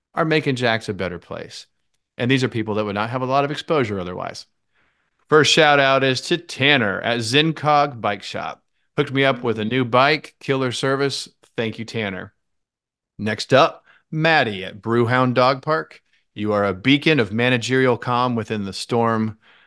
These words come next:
over there at Brewhound. So Maddie, thumbs up to you. And lastly, for those that are watching, I'm gonna take my headphones off. I'm rocking a fresh new haircut.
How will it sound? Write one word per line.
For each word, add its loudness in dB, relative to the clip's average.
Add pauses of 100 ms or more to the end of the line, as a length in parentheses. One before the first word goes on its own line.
(140)
over -8
there -4
at -10
Brewhound. -8
So -12
Maddie, -4
thumbs -10
up -6
to -10
you. -4 (400)
And -4
lastly, 0 (220)
for -10
those -2
that 0
are 0
watching, 2
I'm -4
gonna -2
take -4
my -4
headphones 2
off. 2 (360)
I'm -2
rocking 0
a -4
fresh -2
new -6
haircut. 0